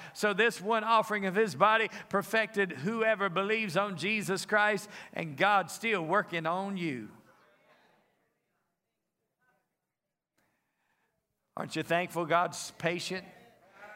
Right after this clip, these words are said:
He didn't just give you eternal life in your spirit and make you a new creation. He's working on your soul. He's working in your mind. He's working in changing your thinking, changing the way you think, and changing the way you live your life so that your life is actually literally transformed by the power of the Holy Spirit.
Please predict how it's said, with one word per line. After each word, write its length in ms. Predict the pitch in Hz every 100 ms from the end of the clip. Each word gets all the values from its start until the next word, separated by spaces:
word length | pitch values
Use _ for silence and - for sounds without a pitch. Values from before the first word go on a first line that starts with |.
| - -
He 140 | 175
didn't 280 | 208 202 170
just 360 | 151 214 - 175
give 220 | 202 190
you 120 | 185 165 190
eternal 440 | 175 196 208 190
life 300 | 190 196 196
in 120 | 190
your 100 | 175
spirit 420 | 160 - 202 196
and 80 | 160
make 200 | 175 180
you 80 | 180
a 40 |
new 140 | 175 190
creation. 540 | 180 175 190 190 190
He's 220 | 175 185
working 320 | 156 180 175 180
on 140 | 185
your 100 | 175
soul. 380 | 170 170 135 120
He's 200 | 139 135
working 300 | 170 165 175
in 140 | 190
your 100 | 190
mind. 340 | 185 170 139 123 180 -
He's 180 | 175 131
working 380 | 175 196 190 196
in 160 | 196
changing 480 | 156 202 208 190 196
your 140 | 208
thinking, 420 | 202 202 170 147 131
changing 400 | 170 185 175 190
the 120 | 196
way 180 | 202 202
you 180 | 202
think, 400 | 202 202 214 220 - - -
and 180 | 190 165
changing 380 | 214 226 208
the 100 | 220 226
way 120 | 233
you 200 | 226 220
live 200 | 226 220
your 160 | 220
life 280 | 214 202 160
so 180 | - 202
that 100 | 190
your 140 | 196
life 280 | 202 208 196
is 160 | 196 180
actually 480 | 185 196 - 220 202
literally 520 | 190 240 226 226 214
transformed 880 | - 262 330 320 - 285 240 180 165
by 120 | 202
the 120 | 190
power 300 | 214 226 185
of 60 | 160
the 100 | 160
Holy 260 | 185 190
Spirit. 400 | - - 175 131